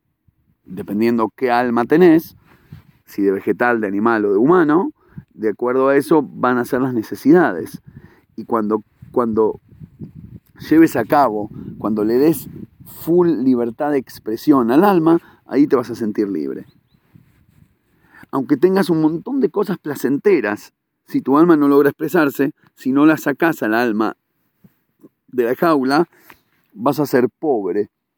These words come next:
y preso, aunque lo tengas todo. Y lo mismo puede decirse sobre un yehudí. El yehudí tiene un alma divina que es un pedacito de Hashem.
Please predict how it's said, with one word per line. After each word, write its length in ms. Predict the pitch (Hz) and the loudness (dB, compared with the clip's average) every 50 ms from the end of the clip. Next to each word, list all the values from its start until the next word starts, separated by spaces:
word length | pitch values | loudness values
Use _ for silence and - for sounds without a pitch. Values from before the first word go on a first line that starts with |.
| _ _ _ _ | _ _ _ _
y 80 | 240 233 | -16 -16
preso, 580 | - _ 175 165 147 131 - - 135 143 - _ | -10 _ -2 -2 -2 -2 0 0 0 0 -2 _
aunque 220 | - 117 110 101 101 | -12 -12 -6 -4 -4
lo 100 | 101 107 | -4 -2
tengas 280 | 127 123 127 120 - _ _ | -2 -2 -4 -4 -6 _ _
todo. 360 | - 101 87 78 - - _ _ _ _ _ _ _ _ _ _ _ _ _ _ _ _ _ _ _ _ _ _ _ _ _ _ _ _ _ _ _ _ _ _ _ _ - - - - - _ | -16 -14 -14 -14 -18 -20 _ _ _ _ _ _ _ _ _ _ _ _ _ _ _ _ _ _ _ _ _ _ _ _ _ _ _ _ _ _ _ _ _ _ _ _ -20 -20 -20 -20 -20 _
Y 60 | - 120 | -2 -2
lo 100 | 127 123 | 0 2
mismo 260 | 156 180 180 175 143 | 4 4 4 4 4
puede 200 | 131 143 143 143 | 2 2 2 2
decirse 360 | 151 - - 165 160 139 156 | 0 2 0 0 0 0 -2
sobre 260 | - 139 120 117 123 | -2 0 2 2 2
un 80 | 127 123 | 2 2
yehudí. 420 | 123 113 104 98 92 85 76 _ _ _ _ _ _ _ _ _ _ _ _ _ _ _ _ _ _ _ - - _ | 0 0 -2 -2 -4 -4 -6 _ _ _ _ _ _ _ _ _ _ _ _ _ _ _ _ _ _ _ -20 -20 _
El 120 | - 110 | -8 -2
yehudí 540 | 120 127 131 139 151 160 175 175 170 175 - _ _ _ | 2 2 4 4 6 6 6 4 4 0 -2 _ _ _
tiene 180 | - 139 131 127 | -8 -6 -4 -2
un 120 | 127 135 | -2 0
alma 240 | 139 143 147 143 127 | 0 2 2 2 0
divina 420 | 127 127 135 156 160 147 139 139 | 2 2 4 4 4 4 2 0
que 100 | 117 135 | -2 -4
es 80 | - - | -6 -6
un 80 | 120 | -2
pedacito 420 | 110 123 120 120 - 160 147 - 131 | 0 2 0 2 0 -4 -4 -2 -2
de 60 | 123 | -2
Hashem. 440 | 120 120 - 156 127 110 107 101 | -2 0 0 -2 -2 0 -4 -6